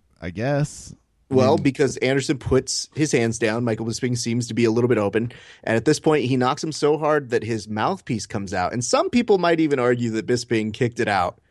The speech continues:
Speaker 2: and then looks <laughs> down at Herb Dean and says, "Hey, I'm getting the shit kicked out of me. Do you mind getting, uh, my mouthpiece?" And that's when Anderson Silva, without hesitating, goes, "Yeah, I'm gonna fucking knee you in the face."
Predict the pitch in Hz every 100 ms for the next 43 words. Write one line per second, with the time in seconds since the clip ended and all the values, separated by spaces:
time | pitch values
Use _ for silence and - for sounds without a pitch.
0 | _ _ _ - 147 151 247 247 220 190
1 | _ _ 151 208 156 147 120 82 - -
2 | 240 269 - 185 202 175 120 139 131 113
3 | 113 - - 131 143 151 190 160 156 -
4 | _ - 202 208 160 - 147 165 165 190
5 | 165 170 - 208 202 180 156 143 139 123
6 | 127 117 113 117 160 160 160 180 135 139
7 | 147 160 156 - 120 120 120 117 104 120
8 | 123 120 143 - 202 226 - - 135 139
9 | 151 139 147 135 131 123 143 120 123 120
10 | 117 110 110 110 104 104 101 95 95 -
11 | 120 120 117 123 113 117 104 92 92 92
12 | 87 90 - 50 50 -